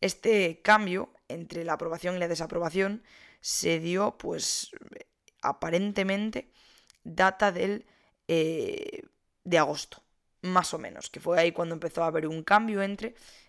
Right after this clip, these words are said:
eh, en vez de pasar de estar, eh, mayormente en aprobación, pasó a la desaprobación. Y esto es muy importante porque al final esto también va a afectar a aquellos, eh, a aquellos estados, a aquellos distritos donde Biden ha ganado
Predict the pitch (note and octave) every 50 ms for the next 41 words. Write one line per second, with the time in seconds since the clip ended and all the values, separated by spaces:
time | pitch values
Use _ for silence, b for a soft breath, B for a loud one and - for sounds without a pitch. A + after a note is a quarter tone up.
0 | B _ - B2+ A#2 - G#2+ - - A#1 - - D#3+ D#3+ E3 E3 D#3+ E3 D#3+ -
1 | D#3+ - - D#3 D#3+ E3 E3 - - D#3+ E3+ D#3 - - - - - - - -
2 | - - - - D#3+ D#3 E3 D#3+ E3 D#3+ D#3+ E3 E3 D#3+ - F3 D#3+ D3 C#3+ D#3
3 | D#3+ D#3+ D3 D#3 - G3+ A3 A3+ G#3+ - _ _ _ - D#3 D3+ D3+ D#3+ D#3+ C#3+
4 | B2 - A#2 - - G#2+ E2 - - - - - - B B B B B B B
5 | B B B - G#3+ A3+ A3+ A3+ A#3+ A3 G#3 A#3 A3+ A3 A3 G#3 G#3 G3+ - G#3
6 | G3+ G#3+ A3 G3 F3+ - F3 D#3+ D3 D#3+ E3 E3 E3+ F3 F3+ F3+ B B B B
7 | B B _ F3 - G3+ G3 - F#3+ F#3 F3 F3 E3+ E3 E3 E3 D#3+ D#3+ D#3+ -
8 | F3 D#3 - - F3+ F#3+ - - - D#3+ D#3+ - - F3 E3 D#3+ E3+ E3 D#3 -
9 | - - - - A2 G#2+ D3+ F3 G3 - - E3 D#3+ E3 D#3+ D#3 - - - D3
10 | D3 - - - G#3 G#3+ A3 A#3 A#3+ B3+ - - - - - - - - E3+ E3
11 | D#3+ D#3+ D#3+ E3+ E3 - - G#3 G3+ G#3+ G#3 A#3+ B3 A#3 A#3+ - D#3+ D#3 D3+ C#3
12 | B2 D3 D3+ D#3 D#3+ D#3+ D#3 D3 C#3+ C#3 D3 D#3 E3 E3 E3 - -